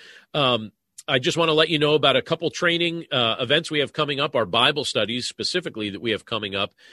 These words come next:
Uh, the first is on March sixteenth, so that's two weeks from tonight. Uh, we're going to continue our study of the book of First John, and we're going to start with verse seven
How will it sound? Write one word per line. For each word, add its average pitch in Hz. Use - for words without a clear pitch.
Uh, 120
the 110
first 170
is 135
on 120
March 123
sixteenth, -
so -
that's 123
two -
weeks 185
from 139
tonight. 120
Uh, 117
we're 117
going 127
to 113
continue 165
our 117
study 107
of 92
the 95
book 95
of -
First 104
John, 104
and 113
we're 101
going 113
to 104
start 120
with 107
verse 113
seven 120